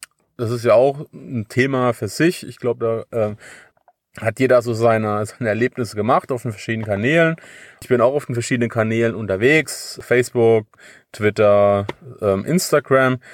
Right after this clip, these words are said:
auch ein bisschen auf Pinterest, wobei Pinterest eher so ein bisschen stiefmütterlich behandelt ist.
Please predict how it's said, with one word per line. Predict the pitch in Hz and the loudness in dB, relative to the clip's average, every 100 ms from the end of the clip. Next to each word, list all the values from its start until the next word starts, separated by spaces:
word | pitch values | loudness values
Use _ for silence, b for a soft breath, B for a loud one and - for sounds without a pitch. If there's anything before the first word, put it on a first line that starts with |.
| B B | B B
auch | 104 | -2
ein | 101 | 0
bisschen | 113 107 | -2 -4
auf | - | -4
Pinterest, | - 156 151 120 120 - | -4 0 2 4 2 0
wobei | 107 101 | -2 -2
Pinterest | - 110 104 101 | -2 -4 -4 -4
eher | - 101 | -2 -2
so | - | -2
ein | 104 | -6
bisschen | 95 101 | -6 -8
stiefmütterlich | - 185 180 143 127 120 | -2 -2 0 2 2 2
behandelt | 117 117 117 | 0 0 0
ist. | 110 - | -2 -2